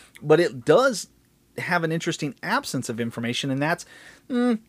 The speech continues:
people like John Adams, one of our founding fathers, who was a Christian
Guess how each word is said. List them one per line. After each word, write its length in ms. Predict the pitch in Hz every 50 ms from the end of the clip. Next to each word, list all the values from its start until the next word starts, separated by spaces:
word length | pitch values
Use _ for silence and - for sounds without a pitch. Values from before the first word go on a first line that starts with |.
| _ - _
people 280 | - - 180 - 185 165
like 240 | 156 160 165 135
John 400 | _ - - 131 143 156 170 170
Adams, 460 | 147 95 135 156 185 180 131 117 113 127
one 80 | 147
of 80 | 160 151
our 80 | 151
founding 400 | 139 - - 156 160 165 156 143
fathers, 480 | 131 - 151 160 208 208 175 143 131 -
who 140 | - - 165
was 140 | 151 143 135
a 80 | 143 135
Christian 600 | - - 226 254 - - - - 120 135 170